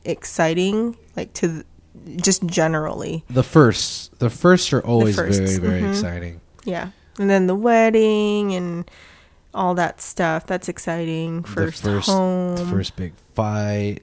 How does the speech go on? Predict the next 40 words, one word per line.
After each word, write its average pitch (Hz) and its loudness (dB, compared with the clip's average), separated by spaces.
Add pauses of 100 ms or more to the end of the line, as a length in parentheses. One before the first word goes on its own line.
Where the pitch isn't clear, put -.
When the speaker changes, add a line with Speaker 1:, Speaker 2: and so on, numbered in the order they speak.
Speaker 1:
Oh, 180 -2
that's 170 -4
not - -10
exciting. - -14 (240)
Speaker 2:
First, - -4 (100)
um, 92 -4 (520)
first 110 0
time 98 -2
your 95 -2
wife 95 0
slaps - -6
you 98 0
in 92 -4
front 95 -4
of 92 -6
people 95 -4
in, 90 -8 (320)
at 208 -2
Speaker 1:
Mm. 180 -4
Speaker 2:
church. 98 -2 (220)
Um, 90 -6 (800)
f-, - -20
uh, 90 -4
what 87 -6
else? 87 0
<laughs> - -18 (440)
Speaker 1:
Wow. 196 -8
Okay. 311 -2 (920)
But 254 6
yeah, 202 6
I, 214 8
but 240 8
I, 240 6
I 269 4
feel 349 2
like - 4
it's 214 0
normal 185 4
to 185 0
have, 170 0